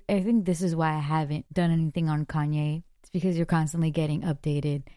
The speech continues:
This man's on roll, basically. So let's, like, nutshell it,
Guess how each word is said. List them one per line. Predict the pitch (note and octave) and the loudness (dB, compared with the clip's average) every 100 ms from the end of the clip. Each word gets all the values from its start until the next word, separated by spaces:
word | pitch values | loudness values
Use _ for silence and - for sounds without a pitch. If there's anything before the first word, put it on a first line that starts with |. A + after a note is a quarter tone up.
| _ | _
This | - - | -20 -4
man's | E3+ D#3+ D3+ | 0 2 2
on | D3 D#3 | 2 4
roll, | D#3+ E3+ D3 C#3+ | 4 4 2 -2
basically. | - D3+ D3+ D#3+ - D3+ D3 - - | -2 -2 -2 -6 -4 -6 -6 -12 -16
So | - A3 | 0 2
let's, | G3+ G#3 A3 | 2 0 -2
like, | A3+ G#3 G3 - | -4 -4 -6 -6
nutshell | - F#3 G3+ - E3 D3 | 0 0 -2 -4 -4 -2
it, | D3 | -6